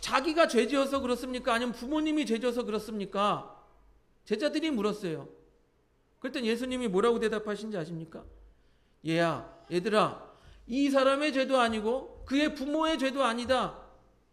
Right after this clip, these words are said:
하나님이 하시는 일을 나타내고자 합니다." 우리 요한복음 구 장 삼 절을 한번 보겠습니다.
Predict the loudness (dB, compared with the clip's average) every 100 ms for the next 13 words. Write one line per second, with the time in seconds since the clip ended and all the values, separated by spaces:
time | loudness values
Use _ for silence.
0 | _ _ _ _ _ -4 0 0 0 -2
1 | 0 -2 -2 -6 -6 -4 -2 -4 -4 -4
2 | -4 -4 -4 -6 -6 -8 -10 -10 -20 -20
3 | _ _ _ _ _ _ _ -12 -2 4
4 | 6 6 4 0 -2 0 2 2 0 -4
5 | -4 -2 -2 -4 -6 -8 -8 -12 -18 -20